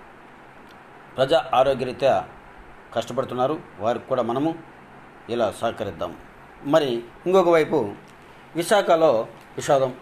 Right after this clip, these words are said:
విశాఖ వయో విషాదంలో నిన్న జరిగిన విష-, గ్యాస్, ఎల్జీ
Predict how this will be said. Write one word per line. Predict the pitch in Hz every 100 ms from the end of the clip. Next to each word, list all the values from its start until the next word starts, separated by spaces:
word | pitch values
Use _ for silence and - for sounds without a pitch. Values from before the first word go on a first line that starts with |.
| -
విశాఖ | 151 202 214
వయో | 196 175 175
విషాదంలో | 160 165 151 147 151 110 110 - - - - - - - - - - -
నిన్న | 156 160
జరిగిన | 147 156 160 123 95 - - - - 139
విష-, | 127 - - - - 123
గ్యాస్, | 110 151 175 - - - - - - - - - - - -
ఎల్జీ | 139 170 170 160